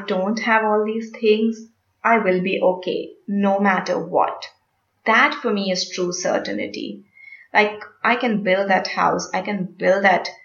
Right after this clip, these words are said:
wealth, I can, I can always have another partner, but I want to feel that sense of safety and security within myself. But unfortunately, our identity is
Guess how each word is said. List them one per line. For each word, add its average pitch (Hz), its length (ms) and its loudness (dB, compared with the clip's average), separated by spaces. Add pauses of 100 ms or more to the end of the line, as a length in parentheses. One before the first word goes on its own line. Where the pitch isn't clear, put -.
(320)
wealth, 175 520 4
I 180 120 0
can, 226 420 -4
I 226 100 -4
can 233 200 -6
always 214 520 2
have 208 220 -2
another 190 300 -2
partner, 190 640 -2 (540)
but 202 280 -2
I 202 240 0
want 220 220 -2
to 214 80 -4
feel 208 400 -2
that 202 180 -2
sense 190 460 -6
of 190 100 -6
safety - 600 -6
and 180 120 -6
security 185 640 -6
within 180 500 -6
myself. 202 720 -2 (520)
But 202 320 2
unfortunately, 208 760 0
our 190 220 2
identity 185 720 -2
is - 260 -6